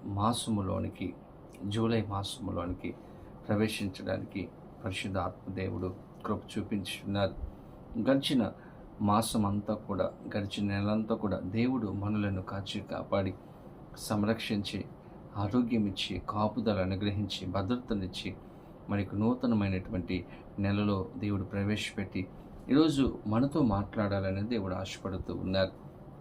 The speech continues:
ఈరోజు మీరు కూడా సిద్ధంగా ఉన్నారా? ఈ నూతన మాసములో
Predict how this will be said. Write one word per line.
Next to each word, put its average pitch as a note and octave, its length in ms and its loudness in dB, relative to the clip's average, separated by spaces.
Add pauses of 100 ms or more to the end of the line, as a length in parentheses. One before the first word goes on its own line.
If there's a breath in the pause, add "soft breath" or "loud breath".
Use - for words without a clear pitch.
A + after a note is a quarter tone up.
(120)
ఈరోజు G2 480 0 (380 loud breath)
మీరు G2+ 180 4
కూడా G2+ 180 -2
సిద్ధంగా B2+ 480 4
ఉన్నారా? G#2+ 520 2
ఈ G#2 80 4
నూతన G#2 500 2
మాసములో G#2+ 640 2